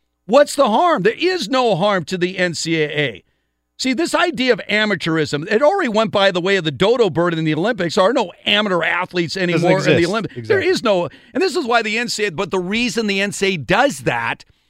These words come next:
Speaker 1: is because they are a nonprofit organization.
Speaker 2: But yeah, they still make a lot of money. Those, the president, I mean, he makes a couple million. Emmert
Speaker 1: He
Speaker 2: makes what?
Speaker 1: two million dollars
Speaker 2: Two,
Speaker 1: a year.
Speaker 2: three
Speaker 1: So they're a
Speaker 2: <laughs>
Speaker 1: nonprofit organization under the guise that they are a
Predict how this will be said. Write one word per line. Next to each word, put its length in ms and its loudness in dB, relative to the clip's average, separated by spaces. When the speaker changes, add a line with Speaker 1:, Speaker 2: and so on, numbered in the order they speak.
Speaker 1:
is 160 0
because 540 -2
they 160 2
are 220 0
a 80 -2
nonprofit 920 2
organization. 1000 -2
Speaker 2:
But 120 -2
yeah, 120 2
they 80 0
still 260 2
make 160 2
a 40 -2
lot 180 2
of 60 -2
money. 240 0
Those, 480 -6
the 100 -6
president, 520 2
I 20 4
mean, 140 2
he 40 4
makes 280 2
a 20 -12
couple 220 0
million. 320 -4
Emmert 240 2
Speaker 1:
He 40 -2
Speaker 2:
makes 240 -4
what? 280 0
Speaker 1:
two 180 2
million 320 4
dollars 320 4
Speaker 2:
Two, 60 2
Speaker 1:
a 20 2
year. 180 2
Speaker 2:
three 160 -18
Speaker 1:
So 200 0
they're 180 4
a 60 2
Speaker 2:
<laughs> 0 -
Speaker 1:
nonprofit 800 2
organization 840 0
under 340 2
the 120 0
guise 580 2
that 140 -6
they 160 0
are 240 2
a 120 0